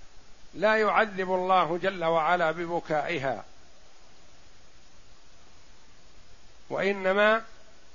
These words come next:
يعذب بتسخط اللسان والجوارح، ويرحم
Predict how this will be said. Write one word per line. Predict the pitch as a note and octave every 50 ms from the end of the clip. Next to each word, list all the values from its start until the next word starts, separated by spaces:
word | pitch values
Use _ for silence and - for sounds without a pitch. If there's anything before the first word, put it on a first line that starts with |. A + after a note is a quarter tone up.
| - - - - - - - -
يعذب | D#3 E3 D3+ C#3+ F3+ G#3+ A3 G3+ F3+ F#3 G#3 G#3 G#3 A3 A3+ A#3+ B3 A3+ - - - - - - - - D#3
بتسخط | F#3 F#3+ - - F#3+ E3 - F#3 A3 G3+ - - - - E3 F#3 F#3+ - F#3
اللسان | F#3 F3+ E3+ E3 E3 F#3 F3+ - - F3+ F#3+ G3 G#3 G#3+ G#3+ A3 A3+ A#3 A#3+ B3+ B3+ - - - - - - - - - - - -
والجوارح، | D#3+ D#3+ F3+ F3+ F3 F3+ F3 E3+ F#3 F3 F3+ F#3+ G3 F#3+ F3 E3 D#3 D3 B2+ - - - - - - - - - - - - - - - - - - - - - - - - - - - - - - - - - - - - - - - - - - - - - - - - - - - - - - - - - - - - - - - - - - - - - - - - -
ويرحم | - E3+ F#3 G3 G3 G#3 A3 A3+ G#3+ - - G#3 A#3 B3 B3+ B3